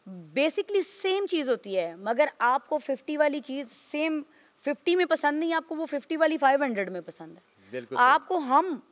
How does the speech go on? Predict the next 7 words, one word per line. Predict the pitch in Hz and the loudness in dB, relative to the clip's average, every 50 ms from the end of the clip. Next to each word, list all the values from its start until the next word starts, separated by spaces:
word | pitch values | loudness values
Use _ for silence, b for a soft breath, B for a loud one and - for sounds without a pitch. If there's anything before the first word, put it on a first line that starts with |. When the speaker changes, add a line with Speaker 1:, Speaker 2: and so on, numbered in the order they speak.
| _ _ - | _ _ -4
Speaker 1:
अपनी | 262 - - 302 302 349 359 | -4 -4 -2 -2 0 2 2
ही | 339 339 - | 2 2 0
चीज़ | - 311 302 330 349 302 262 - b b b b b b b b b - | -2 -4 -4 -4 -4 -4 -6 -12 b b b b b b b b b 0
कम | 330 349 370 392 381 349 | 2 4 4 4 4 4
दामों | 339 320 311 339 339 | 4 4 4 2 2
में | 339 359 349 | 2 2 2
और | 349 | 2